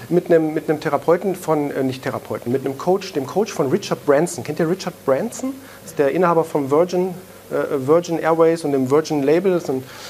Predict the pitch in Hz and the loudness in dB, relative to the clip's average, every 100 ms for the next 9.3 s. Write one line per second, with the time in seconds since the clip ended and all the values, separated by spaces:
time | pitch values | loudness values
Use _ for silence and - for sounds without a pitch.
0 | - 147 151 151 151 - - 113 104 107 | -4 0 0 0 -8 -8 -10 -6 -6 -6
1 | - - - - - - - - - 180 | -14 -20 -20 -20 -20 -20 -20 -6 0 2
2 | 196 143 156 220 - - - - - - | 2 0 2 0 -6 -12 -16 -16 -12 0
3 | 165 170 165 185 220 226 175 170 160 202 | 0 2 -2 0 0 0 0 0 0 -2
4 | 240 170 - 180 294 - - - 170 196 | -2 -2 -2 -4 -4 -8 -18 -6 -4 -4
5 | - 175 170 165 - 294 - 143 127 131 | 0 -2 -2 -4 0 0 0 -2 -2 -4
6 | 120 - 113 110 - 101 - 131 123 113 | -8 -4 -4 -4 -10 -12 -8 -6 -6 -2
7 | 110 135 131 101 117 113 110 123 120 120 | 0 0 -2 -2 -2 -2 -6 -2 -2 -2
8 | 123 117 110 117 - 117 - 175 185 - | -4 -4 -6 -8 -6 -6 -2 -2 -2 -12
9 | - - - | -14 -4 -4